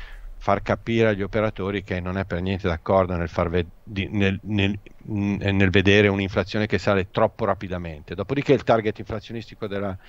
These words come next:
E C B è il due per cento, noi siamo ancora largamente al di sotto. Quello che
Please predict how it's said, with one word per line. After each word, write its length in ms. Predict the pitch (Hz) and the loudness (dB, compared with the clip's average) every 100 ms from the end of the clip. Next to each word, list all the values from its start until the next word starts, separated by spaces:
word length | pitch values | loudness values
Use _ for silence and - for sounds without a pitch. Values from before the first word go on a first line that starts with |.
| - - - | -20 -20 -18
E 80 | - | -14
C 120 | - | -8
B 120 | 117 110 | 0 2
è 60 | |
il 60 | 87 | 2
due 140 | 101 | 0
per 180 | 98 113 | 0 0
cento, 640 | - 123 127 - 143 147 - 85 | 0 0 -2 -2 -2 -2 -6 -8
noi 160 | 92 | -8
siamo 220 | 98 87 87 | -6 -4 -4
ancora 320 | 87 113 101 | 0 4 6
largamente 540 | 101 101 101 104 - | 6 4 2 2 2
al 60 | 113 | 0
di 60 | |
sotto. 440 | 110 117 113 - 120 | 0 2 2 2 0
Quello 260 | 120 110 | 4 4
che 280 | 107 113 104 | 6 6 6